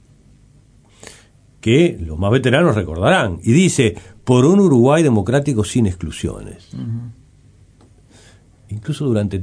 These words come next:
Speaker 1: durante un tiempo se, se, se, se le ponía,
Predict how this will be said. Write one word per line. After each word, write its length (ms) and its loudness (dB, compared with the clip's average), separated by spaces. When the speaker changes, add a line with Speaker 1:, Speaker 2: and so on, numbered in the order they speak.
Speaker 1:
durante 520 -8
un 80 -8
tiempo 480 -6
se, 180 -10
se, 300 -8
se, 340 -8
se 180 -8
le 100 -2
ponía, 460 -2